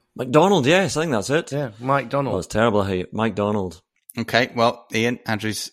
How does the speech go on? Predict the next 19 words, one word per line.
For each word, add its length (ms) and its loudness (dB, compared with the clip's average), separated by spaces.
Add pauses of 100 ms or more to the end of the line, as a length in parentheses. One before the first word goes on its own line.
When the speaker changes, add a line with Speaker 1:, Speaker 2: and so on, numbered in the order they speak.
Speaker 3:
Andrew's 280 -4
missed 180 -2
one, 160 2
so, 440 0
uh, 160 4 (200)
chance 280 -4
to 80 -12
get 320 -6
even 260 -2
with 100 0
him. 260 -4
Okay, 220 0
Ian, 180 -2 (240)
who 100 2
was 120 0
the 60 -8
first 360 2
Speaker 2:
Back 220 0
in, 160 0